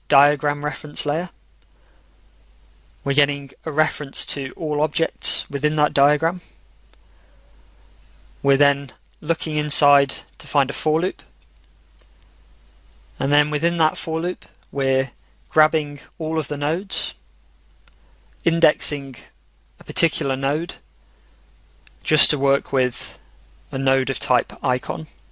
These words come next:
Now, this is a fairly simple requirement, but as you can see, it can lead to quite a complex script.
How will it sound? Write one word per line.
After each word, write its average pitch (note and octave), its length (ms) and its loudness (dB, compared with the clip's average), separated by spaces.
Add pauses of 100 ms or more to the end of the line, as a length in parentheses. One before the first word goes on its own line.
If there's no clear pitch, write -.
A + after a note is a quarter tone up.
(1300)
Now, D3 200 4
this G3 220 -4
is F#3 80 -8
a F3 60 -6
fairly D#3 320 2
simple E3 400 -6
requirement, D#3+ 720 -4 (640)
but D3 100 -6
as D#3 140 0
you E3 80 0
can D3 160 -6
see, C#3 480 0 (400)
it - 140 -12
can D#3+ 320 0
lead C#3+ 260 -4
to C3 260 -6
quite C#3+ 240 0
a C3+ 60 -4
complex - 600 -4
script. - 520 -4